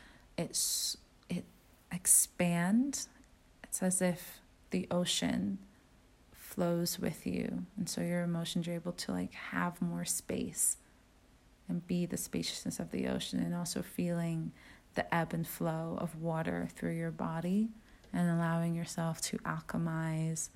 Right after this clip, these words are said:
in that way. You can feel yourself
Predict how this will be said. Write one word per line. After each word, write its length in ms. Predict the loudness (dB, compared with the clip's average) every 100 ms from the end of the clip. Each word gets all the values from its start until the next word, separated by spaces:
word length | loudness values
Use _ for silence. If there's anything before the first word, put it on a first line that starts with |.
| -18 -20 -16 -4
in 180 | -2 2
that 300 | 2 2 0
way. 380 | 2 2 2 0 -6 -14 -20 -20 -20 -20 -20 -20 -20 -20 -20 -20 -20 -20 -20 -20 -20 -20 -20 -20 -20 -20 -20 -20 -20 -20 -20 -20 -20 -20 -18 0
You 60 |
can 140 | 2 2
feel 360 | 2 0 2
yourself 600 | 2 0 0 0 0 -4